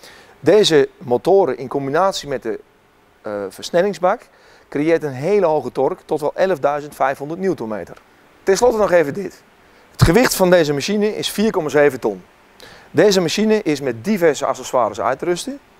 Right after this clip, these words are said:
Ik wil er drie uithalen. Dat is als eerste de gewone wisselaar.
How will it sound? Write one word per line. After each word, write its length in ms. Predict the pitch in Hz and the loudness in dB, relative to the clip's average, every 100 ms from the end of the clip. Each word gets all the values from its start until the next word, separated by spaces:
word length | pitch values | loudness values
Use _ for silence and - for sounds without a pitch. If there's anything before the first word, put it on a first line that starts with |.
| _ _ _ - | _ _ _ -4
Ik 140 | 147 | 0
wil 160 | 156 170 | 4 4
er 100 | 147 | 4
drie 220 | 175 214 | 4 6
uithalen. 480 | 185 202 196 214 214 | 6 4 4 4 2
Dat 140 | 165 | 2
is 220 | 160 147 - | 2 0 -2
als 180 | - 135 | -2 0
eerste 480 | 185 196 - 135 107 _ | 2 0 2 -2 -2 _
de 240 | 123 120 135 | -8 -2 0
gewone 360 | 139 170 170 | 2 2 2
wisselaar. 460 | 135 165 202 208 | -4 -6 -4 -6